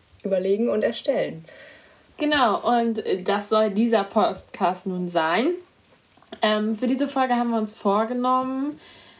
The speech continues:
Speaker 2: erst einmal so ein bisschen Grundlegendes zu klären. Worum geht's hier? Was haben wir uns dabei gedacht? Was passiert in den nächsten Folgen? Und vor allen Dingen, wer sind wir?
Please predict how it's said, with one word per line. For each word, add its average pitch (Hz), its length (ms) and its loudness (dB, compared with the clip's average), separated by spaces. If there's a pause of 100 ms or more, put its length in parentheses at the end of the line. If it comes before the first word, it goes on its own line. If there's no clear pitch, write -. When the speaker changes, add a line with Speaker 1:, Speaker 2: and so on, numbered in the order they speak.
(160)
Speaker 2:
erst 247 260 -2
einmal 247 160 0
so 240 60 0
ein 233 80 2
bisschen 220 400 2
Grundlegendes 269 720 0
zu 247 120 -4
klären. 240 580 0 (280)
Worum 233 560 -2
geht's 247 320 -4
hier? 294 340 2 (240)
Was 208 400 0
haben 254 180 -2
wir 247 100 0
uns 240 140 -4
dabei 233 340 2
gedacht? 214 540 0 (200)
Was 226 400 0
passiert 269 360 -6
in 240 80 -2
den 233 120 0
nächsten 233 340 -2
Folgen? 214 340 0
Und 208 220 -2 (380)
vor - 140 2
allen 214 120 2
Dingen, 214 220 -2
wer 214 400 2
sind 240 360 0
wir? 220 400 2